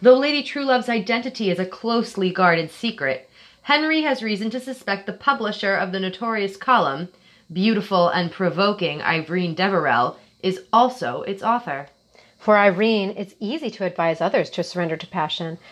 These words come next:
Speaker 2: but when she meets the Duke of Torquil, she soon learns that passion comes at a price. When one impulsive, spur-of-the-moment kiss pulls her into a scorching affair with Henry, it could destroy her beloved newspaper,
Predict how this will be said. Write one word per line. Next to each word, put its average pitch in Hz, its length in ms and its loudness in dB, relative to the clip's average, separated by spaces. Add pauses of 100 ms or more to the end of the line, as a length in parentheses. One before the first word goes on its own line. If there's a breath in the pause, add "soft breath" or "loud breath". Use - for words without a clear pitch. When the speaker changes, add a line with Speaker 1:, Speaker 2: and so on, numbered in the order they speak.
(100 loud breath)
Speaker 2:
but 196 140 2
when 196 160 4
she 226 260 4
meets 247 280 4
the 202 100 0
Duke 214 200 2
of 196 80 -2
Torquil, 208 460 2
she - 160 -10
soon 202 380 0
learns 196 260 0
that 180 160 -6
passion 180 480 -2
comes 190 340 -4
at - 60 -2
a 147 60 -4
price. - 580 -4 (360 loud breath)
When 220 260 6
one 240 260 6
impulsive, 262 760 0
spur-of-the-moment 285 800 -2
kiss - 360 2
pulls 226 340 0
her 226 80 -2
into 185 260 -4
a 180 80 2
scorching 233 680 0
affair 185 360 2
with 175 140 -2
Henry, 214 460 -2 (240 loud breath)
it 214 80 0
could 214 160 2
destroy 214 480 2
her 196 100 0
beloved 190 500 0
newspaper, 196 600 -6